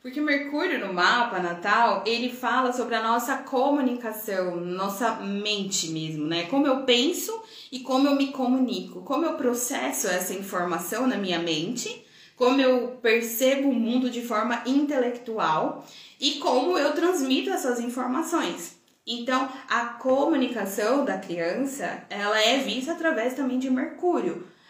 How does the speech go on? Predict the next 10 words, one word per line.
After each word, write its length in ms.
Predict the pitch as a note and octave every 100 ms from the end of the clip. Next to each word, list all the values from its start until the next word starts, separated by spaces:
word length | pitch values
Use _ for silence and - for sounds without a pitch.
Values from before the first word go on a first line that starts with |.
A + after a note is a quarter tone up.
| -
a 120 | G3
posição 560 | G#3+ G#3+ A3 C4 D4
de 100 | C4
Mercúrio 640 | A3 G#3 G#3 B3+ C4 G3 E3+
no 80 |
mapa. 520 | E3 D#3 D#3 D#3 - - - _ _
Qual 200 | C4 D4
é 180 | B3+ A#3
aquela 320 | A3+ G#3 G3+
posição? 840 | G3 G3 F#3+ F#3 - F#3 E3 F3